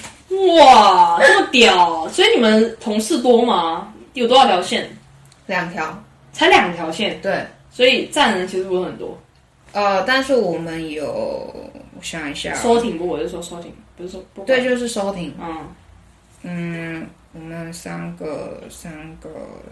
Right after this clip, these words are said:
Speaker 2: 十，十个人。
Speaker 1: 哦，那跟我们差不多啊。
Speaker 2: 对。
Speaker 1: 我们收挺也差不多十个人。两条线站十个人，
Speaker 2: 对。
Speaker 1: 就一条线五个人。
Speaker 2: 但其实我们有一次收挺，可能二次收挺，就是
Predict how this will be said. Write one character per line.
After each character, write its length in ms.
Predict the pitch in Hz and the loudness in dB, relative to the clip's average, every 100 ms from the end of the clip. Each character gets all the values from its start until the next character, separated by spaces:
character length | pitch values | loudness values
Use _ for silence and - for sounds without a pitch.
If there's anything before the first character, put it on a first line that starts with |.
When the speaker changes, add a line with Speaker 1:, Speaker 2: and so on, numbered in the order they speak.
| - - - - _ _ | -20 -20 -20 -20 _ _
Speaker 2:
十， 580 | - - - 175 196 233 | -14 -12 -10 -8 -6 -8
十 300 | - 170 190 | -8 -8 -4
个 260 | 202 170 135 | -2 -2 -2
人。 260 | - 196 - _ _ _ _ _ | -8 -14 -20 _ _ _ _ _
Speaker 1:
哦， 340 | 202 190 214 208 | -12 -6 -4 -4
那 80 | 247 | -4
跟 120 | 247 | -2
我 60 | 226 | -2
们 60 | 190 | -4
差 160 | 208 | -6
不 80 | 190 | -6
多 220 | 175 165 | -6 -6
啊。 120 | - - | -8 -10
Speaker 2:
对。 240 | 165 147 - - | -6 -6 -10 -14
Speaker 1:
我 60 | 202 | -10
们 80 | |
收 160 | 220 220 | -6 -4
挺 100 | 220 | -4
也 80 | 165 | -6
差 140 | - | -8
不 60 | 175 | -8
多 80 | 175 | -8
十 220 | - - | -10 -16
个 120 | - | -18
人。 80 | - _ _ _ _ _ _ _ _ _ _ | -20 _ _ _ _ _ _ _ _ _ _
两 240 | 202 180 | -4 -4
条 140 | 175 170 | -6 -4
线 180 | 220 214 | -4 -2
站 160 | 285 | -4
十 260 | - - - | -6 -12 -12
个 140 | 202 | -12
人， 120 | - - - | -12 -16 -20
Speaker 2:
对。 120 | - 220 | -6 -4
Speaker 1:
就 60 | |
一 80 | 240 | -4
条 180 | 208 175 | -4 -6
线 140 | 185 | -4
五 140 | 160 - | -6 -8
个 80 | |
人。 120 | 135 - - _ - | -10 -12 -18 _ -6
Speaker 2:
但 180 | 381 | -6
其 160 | 370 285 | -2 0
实 80 | 294 | 4
我 140 | 277 | 4
们 240 | 190 180 175 | 2 0 0
有 180 | 160 - | 0 -2
一 120 | 202 | -8
次 160 | 233 | -6
收 220 | 262 214 208 | -4 -2 -2
挺， 120 | 185 | -4
可 60 | 170 | -6
能 240 | 156 170 - | -8 -8 -2
二 120 | 196 | -2
次 180 | 175 170 | -2 -10
收 260 | - 143 | -10 -10
挺， 220 | - - - _ _ | -10 -16 -20 _ _
就 160 | - 233 | -10 -8
是 360 | 226 220 190 | -4 -2 -2